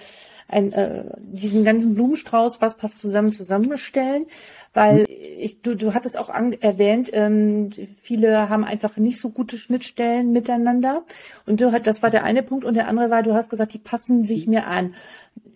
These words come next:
Speaker 1: Das, ich, soweit ich weiß, nennt man sowas auch White Label, dass sozusagen die Hersteller sozusagen einen noch so ein bisschen auf persönliche Bedürfnisse eingehen. Habe ich das so richtig
Speaker 2: Mhm.
Speaker 1: verstanden?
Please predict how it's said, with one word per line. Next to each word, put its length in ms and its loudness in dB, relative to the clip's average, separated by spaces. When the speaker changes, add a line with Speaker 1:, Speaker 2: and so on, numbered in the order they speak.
Speaker 1:
Das, 380 0
ich, 360 -8
soweit 260 2
ich 120 -10
weiß, 180 2
nennt 180 0
man 120 2
sowas 280 -2
auch 200 -2
White 320 2
Label, 400 2
dass 200 0
sozusagen 640 0
die 260 2
Hersteller 680 2
sozusagen 520 0
einen 220 2
noch 100 2
so 120 -10
ein 40 -6
bisschen 280 -2
auf 100 -4
persönliche 480 0
Bedürfnisse 600 0
eingehen. 420 -2
Habe 120 -2
ich 60 -10
das 100 -14
so 100 -20
richtig 240 -8
Speaker 2:
Mhm. 40 -20
Speaker 1:
verstanden? 560 -2